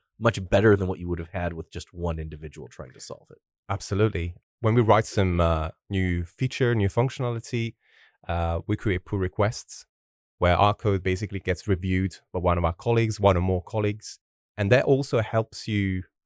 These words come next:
Speaker 2: see a problem or see something that maybe you hadn't thought about from a different perspective. So, uh, it's, again, it's, it's really important to have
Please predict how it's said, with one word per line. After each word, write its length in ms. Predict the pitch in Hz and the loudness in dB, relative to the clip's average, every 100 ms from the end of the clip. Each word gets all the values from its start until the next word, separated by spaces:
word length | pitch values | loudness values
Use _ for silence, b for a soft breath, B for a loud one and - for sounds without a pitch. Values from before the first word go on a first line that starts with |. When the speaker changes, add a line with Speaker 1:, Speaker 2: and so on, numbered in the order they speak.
| _ | _
Speaker 2:
see 480 | - - 117 107 98 | -18 -4 -2 -2 -2
a 100 | 98 | -6
problem 840 | - - 98 98 95 92 90 90 87 _ | -8 0 2 4 4 4 2 -4 -8 _
or 160 | - 101 | -10 -8
see 140 | - | -8
something 420 | 101 - 117 123 120 | -6 2 2 4 4
that 80 | |
maybe 220 | 101 101 101 | 4 4 2
you 140 | 95 | 2
hadn't 260 | 104 120 - | 4 2 0
thought 180 | 107 | -2
about 480 | 110 98 92 87 - - _ _ | -2 0 0 0 -6 -20 _ _
from 180 | - 131 | 2 4
a 60 | 110 | 4
different 320 | 107 104 98 | 2 -2 -10
perspective. 420 | - 180 - - _ _ | -2 -2 -2 -10 _ _
So, 400 | - 95 90 85 85 _ _ _ | -4 0 0 0 -6 _ _ _
uh, 200 | 98 87 87 | -8 -6 -4
it's, 220 | 107 - - | -8 -10 -8
again, 300 | 110 113 95 | -2 0 0
it's, 180 | 87 - - | -2 -8 -12
it's 180 | 123 - 117 | -12 -8 -4
really 180 | 117 127 | 0 0
important 480 | 110 - 113 104 101 | 0 -2 -4 -2 -2
to 80 | - | -4
have 480 | - 98 92 - | -4 0 0 -2